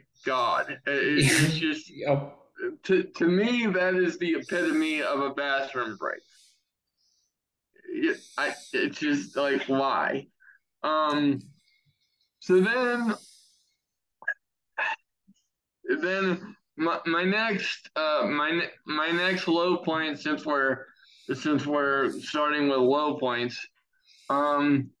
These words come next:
Speaker 1: I have to tell you, Mustafa Ali versus Dolph Ziggler in two minutes with Mustafa Ali winning.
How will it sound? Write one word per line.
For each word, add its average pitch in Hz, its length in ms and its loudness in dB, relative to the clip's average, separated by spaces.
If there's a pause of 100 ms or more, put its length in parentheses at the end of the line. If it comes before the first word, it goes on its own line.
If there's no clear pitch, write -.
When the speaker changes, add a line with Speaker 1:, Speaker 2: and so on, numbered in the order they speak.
(400)
Speaker 1:
I 156 140 2
have 185 320 2
to 170 120 0
tell 170 220 0
you, 143 200 0
Mustafa 175 680 0
Ali 165 600 0
versus 151 440 -2
Dolph 151 380 2
Ziggler 165 480 -2
in 143 140 -2
two 160 200 0
minutes 156 420 -4
with 143 220 -4
Mustafa 147 800 -2
Ali 147 420 0
winning. 147 520 0